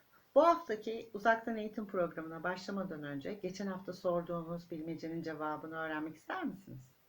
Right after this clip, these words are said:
Evet, geçen hafta sorduğumuz bilmecenin cevabı kalpti çocuklar.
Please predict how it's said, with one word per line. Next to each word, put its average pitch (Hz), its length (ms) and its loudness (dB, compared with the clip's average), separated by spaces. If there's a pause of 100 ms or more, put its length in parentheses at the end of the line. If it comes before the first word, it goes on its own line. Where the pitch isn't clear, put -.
(340)
Evet, 143 340 -6
geçen 202 260 4
hafta 196 260 0
sorduğumuz 160 640 -2
bilmecenin 131 600 -4
cevabı 180 680 -2 (100)
kalpti - 440 -6
çocuklar. - 460 -20